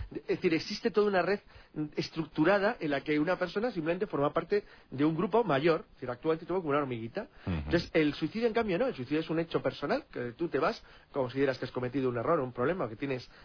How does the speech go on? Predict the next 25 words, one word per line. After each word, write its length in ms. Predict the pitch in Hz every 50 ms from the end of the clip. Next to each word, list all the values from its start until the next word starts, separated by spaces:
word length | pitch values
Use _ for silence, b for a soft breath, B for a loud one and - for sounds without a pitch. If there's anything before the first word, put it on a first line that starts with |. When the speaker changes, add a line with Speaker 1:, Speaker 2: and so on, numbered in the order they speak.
| B B -
Speaker 1:
algún 260 | - 123 123 151 156
motivo 400 | 151 147 147 196 208 240 254 - -
y 100 | 147 127
coges, 320 | - - 180 - 214 -
te 100 | - 139
separas 320 | 123 127 123 151 151 156
del 100 | 147 151
grupo 200 | 143 160 190 190
y 20 | 190
te 100 | - 135
suicidas. 460 | - 127 - - 139 113 117 - - - -
Speaker 2:
Sí. 200 | - - 85 80
Speaker 1:
Sin 140 | - 175 165
embargo, 260 | 165 202 240 254 285
esto 180 | 269 - - 247
no, 140 | 302 294 - _ _ - _ _
esto 160 | - 190 -
es 60 | 247
una 100 | 247 240
acción 220 | 202 - - 254 254
común. 400 | - - 170 143 160 190 151 107 - B B B B B B B B
Hay 140 | - 151 185
un 60 | 247
famoso 300 | 233 - 196 196 196 180
chiste 420 | 160 - - 196 - - - 135